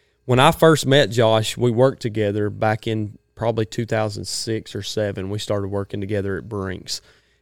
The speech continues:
And we spent a lot of time together working, but we'd never spend any time outside together.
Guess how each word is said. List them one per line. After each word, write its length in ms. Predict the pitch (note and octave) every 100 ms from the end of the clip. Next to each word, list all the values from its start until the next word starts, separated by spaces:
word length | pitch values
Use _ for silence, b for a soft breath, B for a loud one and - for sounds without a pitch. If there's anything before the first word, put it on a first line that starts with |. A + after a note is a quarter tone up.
| -
And 360 | A2 G#2 G#2+
we 100 | B2
spent 280 | B2 - D#3+
a 20 | B2
lot 220 | A#2+ C3+
of 80 | B2
time 300 | B2 B2 C#3
together 340 | A2 G#2+ G#2+
working, 440 | G#2 A#2 C#3 - A2+
but 100 | A2
we'd 160 | B2+
never 280 | B2 C#3 C3
spend 280 | B2 - A#2+
any 160 | A2+ A2+
time 280 | - G#2 G#2+
outside 560 | G2 - - D#3+ D#3+
together. 500 | A2 G2 F2+ D#2 -